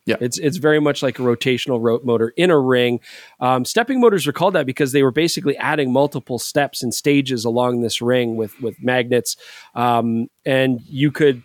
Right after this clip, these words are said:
Speaker 2: you could very easily and precisely move and rotate something along these steps within the motor. And that's how a stepping motor works.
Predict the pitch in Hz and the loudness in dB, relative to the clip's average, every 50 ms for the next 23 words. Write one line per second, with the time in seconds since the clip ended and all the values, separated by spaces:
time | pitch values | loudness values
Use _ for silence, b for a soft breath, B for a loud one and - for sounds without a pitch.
0 | _ - 233 226 - 208 160 160 208 202 196 202 202 202 202 202 196 170 196 180 | _ -4 -2 0 0 0 2 4 4 4 4 2 0 -2 -2 -2 0 2 2 2
1 | 165 - - 151 - - 160 160 156 - - 143 131 123 131 147 160 156 139 127 | 2 2 0 -2 0 0 0 0 -2 -2 -2 -2 -2 0 2 4 4 4 4 4
2 | 120 123 139 143 - - _ 123 120 120 127 143 151 165 156 - 156 135 131 - | 2 0 -2 -6 -12 -10 _ -4 -2 0 2 4 4 2 2 0 -2 -2 -2 -2
3 | - - 120 113 - 127 123 123 123 123 127 127 117 107 117 104 - - - - | -4 -6 -6 -4 -2 -2 0 2 2 2 0 -2 -2 -4 -6 -6 -6 -4 -2 0
4 | 190 151 139 - - - b b b b b b _ 147 147 - 160 156 147 139 | 0 0 -2 -4 -12 -18 b b b b b b _ -6 -2 0 0 2 2 2
5 | 127 120 135 143 160 165 139 120 113 113 117 139 151 147 - - 139 127 - - | 2 2 2 4 4 2 2 0 -2 -2 -2 -2 -2 -2 -2 -2 -4 -4 -2 -2
6 | 135 120 - 135 120 120 117 117 117 117 113 127 131 120 110 - - | -4 -2 -2 -2 -2 -2 -2 -2 -2 -2 0 0 0 0 0 -4 -10